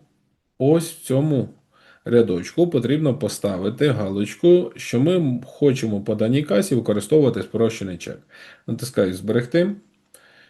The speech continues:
і рівно те саме роблю по безготівковій. Зберегти. Чудово. Тепер перейдемо до наряд замовлення, щоб перевірити, як в нас воно працюватиме. Заходжу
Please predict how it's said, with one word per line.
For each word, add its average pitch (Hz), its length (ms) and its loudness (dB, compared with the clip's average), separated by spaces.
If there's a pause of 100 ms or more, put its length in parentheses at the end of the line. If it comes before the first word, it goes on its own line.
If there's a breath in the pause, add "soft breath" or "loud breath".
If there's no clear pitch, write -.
(140 soft breath)
і 190 200 0
рівно 147 340 2
те 107 140 -8
саме 123 360 2
роблю 104 320 -2
по 107 140 -2
безготівковій. 98 920 -6 (1400)
Зберегти. 113 600 -6
Чудово. - 420 -10 (520 loud breath)
Тепер 156 440 2 (320)
перейдемо 107 500 4
до 104 100 -4
наряд 131 260 0
замовлення, 180 460 0
щоб 113 220 -8
перевірити, 131 500 0
як 123 480 -2
в 95 60 -10
нас 113 400 -4
воно 95 360 -8
працюватиме. 104 1160 -6 (520 loud breath)
Заходжу 107 680 -2